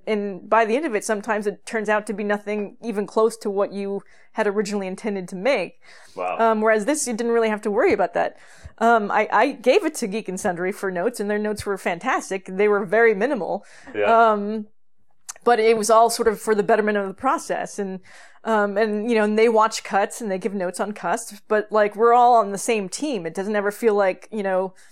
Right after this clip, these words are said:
Speaker 1: they're not trying to prove their jobs to me and I'm not
Speaker 2: Mm.
Speaker 1: trying to prove my job to them. It's like, how do we make the best thing? And it just feels like it's more of a family vibe. It's more like we're all in this together. Um, you know, and we're,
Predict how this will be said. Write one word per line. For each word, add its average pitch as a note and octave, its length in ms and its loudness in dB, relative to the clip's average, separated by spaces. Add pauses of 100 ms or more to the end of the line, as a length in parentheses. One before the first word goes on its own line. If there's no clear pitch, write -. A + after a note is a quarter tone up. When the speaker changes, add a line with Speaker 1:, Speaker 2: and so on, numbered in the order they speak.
(360)
Speaker 1:
they're G#3+ 300 4
not A#3+ 200 2
trying A3 280 0
to G#3+ 40 2
prove G#3+ 320 -4
their G#3 140 4
jobs G3+ 480 2
to - 100 -6
me F#3 300 -4
and G3 120 -2
I'm G3 140 0
not G#3 120 -2
Speaker 2:
Mm. F#3+ 40 -10
Speaker 1:
trying G3 160 -2
to G3 60 -4
prove F#3+ 220 -2
my G#3+ 180 2
job G3 260 0
to A3+ 80 -4
them. G3+ 340 0
It's - 300 -6
like, G3+ 180 2
how A3 160 0
do A#3 60 2
we A3+ 120 0
make G3+ 220 -4
the G#3+ 60 2
best - 340 -2
thing? C4 280 -4
And F3 80 -6
it F3 100 -10
just G3+ 180 -8
feels G#3 300 0
like F#3+ 360 -2 (460)
it's G#3+ 140 -8
more A#3 160 2
of G#3 80 0
a G3 80 -6
family B3+ 400 -2
vibe. E3 360 -4
It's F#3 140 -10
more G#3+ 200 0
like G3 280 0
we're G3+ 160 2
all G#3 180 4
in G3+ 100 -2
this F#3+ 160 -6
together. F3 560 -2 (460)
Um, F#3+ 640 -4 (100)
you A3 80 -4
know, G3+ 140 0
and G#3+ 120 -4
we're, G3+ 200 0